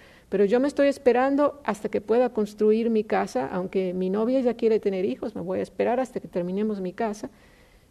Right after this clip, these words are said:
Eso muestra sabiduría. Ahora, lo que, lo que, lo que él me comunicó a mí fue una persona que aun cuando tenía dificultades económicas y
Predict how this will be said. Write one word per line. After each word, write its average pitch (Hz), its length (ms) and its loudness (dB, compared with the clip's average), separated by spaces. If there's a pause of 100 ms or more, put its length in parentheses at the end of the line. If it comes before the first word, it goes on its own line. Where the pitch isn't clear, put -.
(160)
Eso - 180 0
muestra 440 300 2
sabiduría. 214 760 2 (2250)
Ahora, 240 420 6 (1120)
lo 240 280 4
que, 247 400 4
lo 247 260 6
que, 240 500 8
lo 240 200 4
que 277 180 6
él 320 100 6
me 359 160 4
comunicó 247 600 4
a 262 100 2
mí 254 480 2
fue 247 300 6
una 254 320 0
persona 240 580 0
que 208 300 2
aun 240 400 2
cuando 247 320 4
tenía 226 420 2
dificultades 208 960 -2
económicas 202 720 -4
y 175 220 -8